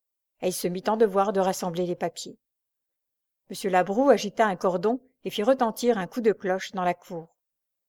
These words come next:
Il alla ensuite à la porte de son cabinet, l'ouvrit et appela le caissier qui ne se fit point attendre. « Mon cher Ricou, »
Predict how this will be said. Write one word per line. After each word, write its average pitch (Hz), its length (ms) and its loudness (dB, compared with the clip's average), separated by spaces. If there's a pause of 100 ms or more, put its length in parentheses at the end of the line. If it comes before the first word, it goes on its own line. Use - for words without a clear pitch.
(260)
Il 180 100 -4
alla 196 200 6
ensuite 233 380 -2
à 202 40 4
la 180 100 2
porte 240 280 0
de 202 80 -4
son 196 160 -8
cabinet, 190 520 -4 (420)
l'ouvrit 208 500 0
et 185 80 4
appela 240 320 6
le 214 100 2
caissier 202 480 -4
qui 185 140 -10
ne 175 40 -8
se - 100 -8
fit 185 140 -10
point 208 200 -6
attendre. « 175 520 -8 (1080)
Mon 233 100 0
cher 294 220 0
Ricou, » 240 440 -2